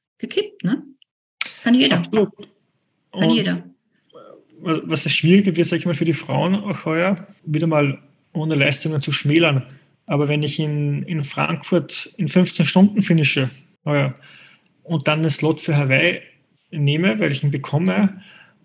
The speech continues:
Speaker 2: und dann haben wir mal ein Jahr, wo auf Hawaii wirklich ein starker Wind weht, dann wird es dort auch mit der Cut-Off-Zeit einfach kritisch.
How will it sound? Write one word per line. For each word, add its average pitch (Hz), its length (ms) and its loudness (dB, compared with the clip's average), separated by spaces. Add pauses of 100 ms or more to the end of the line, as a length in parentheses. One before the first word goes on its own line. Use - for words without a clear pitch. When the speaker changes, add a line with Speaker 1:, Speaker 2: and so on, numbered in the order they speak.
(120)
Speaker 2:
und 151 180 -2
dann 143 120 4
haben 156 200 2
wir 170 80 4
mal 170 160 2
ein 165 180 0
Jahr, 139 340 2
wo 160 80 2
auf 156 160 0
Hawaii 143 360 2
wirklich 170 800 0 (360)
ein 160 100 -2
starker 147 440 0
Wind 196 240 4
weht, 165 400 0 (720)
dann 139 180 4
wird 156 140 2
es 170 100 -2
dort 160 200 -4
auch 156 400 -4 (360)
mit 147 180 -4
der 147 80 0
Cut-Off-Zeit 147 560 -6
einfach 131 200 -6
kritisch. - 540 -4